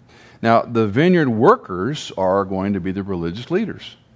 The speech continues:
"You're supposed to take care of my vineyard." The explanations of the wall and the vat and the tower, we can get quite deep in this story, but what this is giving us is a picture of wealth and grandeur.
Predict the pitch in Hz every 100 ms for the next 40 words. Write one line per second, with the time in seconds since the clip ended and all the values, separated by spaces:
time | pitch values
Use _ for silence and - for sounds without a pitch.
0 | _ _ _ _ _ _ - 98 123 147
1 | 127 123 180 - 135 127 - 113 123 135
2 | 120 101 92 82 90 101 - 123 160 202
3 | 92 80 - _ _ - - - 104 127
4 | - 117 120 117 117 82 92 87 107 113
5 | 107 98 85 104 110 85 95 - 110 113
6 | 104 90 92 87 - 120 101 87 95 113
7 | 98 87 87 - 120 120 98 92 - -
8 | - 107 110 - 143 170 170 135 110 110
9 | 135 151 104 - 98 98 143 127 - 95
10 | 87 85 87 120 147 151 - - - -
11 | 101 85 85 101 113 120 110 90 90 76